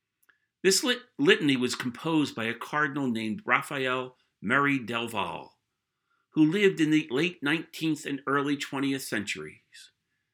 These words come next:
and served in very powerful and influential positions in the Vatican under Pope, Popes Pius the tenth and Benedict the fifteenth.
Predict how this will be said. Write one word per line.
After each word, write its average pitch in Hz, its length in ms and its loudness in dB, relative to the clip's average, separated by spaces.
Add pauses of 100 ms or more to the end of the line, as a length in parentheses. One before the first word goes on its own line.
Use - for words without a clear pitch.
(240)
and 110 100 -4
served 156 520 2
in 113 120 -4
very 131 340 2
powerful 135 760 -6 (240)
and 120 200 -4
influential 127 640 -2
positions 104 720 -6 (380)
in 104 120 -6
the 107 80 -2
Vatican 113 520 0
under 95 200 -6
Pope, - 280 -12 (360)
Popes - 360 -2
Pius 120 440 -2
the - 100 -20
tenth 104 400 -2 (580)
and 95 200 -8
Benedict 107 480 0
the 98 60 -16
fifteenth. - 560 -12